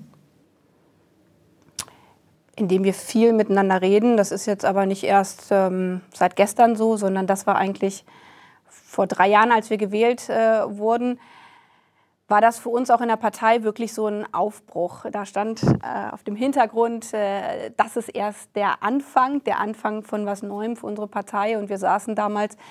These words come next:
auf dieser Parteitagsbühne, das war ja noch <laughs> damals große Hallen, tausend Leute, ähm,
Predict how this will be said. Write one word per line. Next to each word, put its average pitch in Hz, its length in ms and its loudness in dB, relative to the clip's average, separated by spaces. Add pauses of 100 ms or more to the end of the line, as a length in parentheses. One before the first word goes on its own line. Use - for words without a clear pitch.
(280)
auf - 80 -10
dieser 185 180 -10
Parteitagsbühne, 233 800 -2
das 214 140 -6
war 208 60 -6
ja 208 100 -6
noch - 240 -16
<laughs> - 100 -20
damals 240 380 -2
große 247 500 6
Hallen, 294 400 6 (380)
tausend 240 480 4
Leute, 247 760 2
ähm, 214 440 0